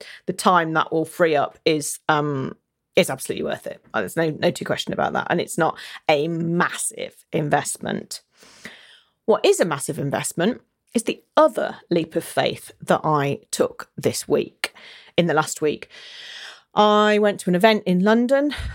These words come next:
um, at the weekend. And if you, s-, you've seen, if you follow me on Instagram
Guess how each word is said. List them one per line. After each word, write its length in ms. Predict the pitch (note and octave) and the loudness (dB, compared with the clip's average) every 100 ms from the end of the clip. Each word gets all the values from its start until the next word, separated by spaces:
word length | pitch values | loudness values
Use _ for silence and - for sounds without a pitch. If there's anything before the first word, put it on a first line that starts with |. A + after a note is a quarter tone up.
| - | 0
um, 520 | F3+ F3+ F3 E3+ E3 _ - | 2 2 2 0 -4 _ 0
at 80 | C3 | 2
the 80 | |
weekend. 480 | F3 F3+ A3 A#3+ A#3 - | 2 2 2 2 0 0
And 100 | F#3 | 0
if 180 | F#3 - | 0 0
you, 380 | F3 E3+ E3+ E3 | 2 2 0 -2
s-, 300 | - - - | -6 -10 -2
you've 220 | E3+ D3+ | -2 -2
seen, 380 | - - E3+ C#3 | -4 -2 -2 -2
if 140 | - | -4
you 60 | E3 | -2
follow 180 | F3 | 0
me 140 | D#3+ D3+ | 0 0
on 100 | E3+ | -2
Instagram 600 | E3+ - - D#3 D#3 E3 | -2 -4 -2 0 0 -4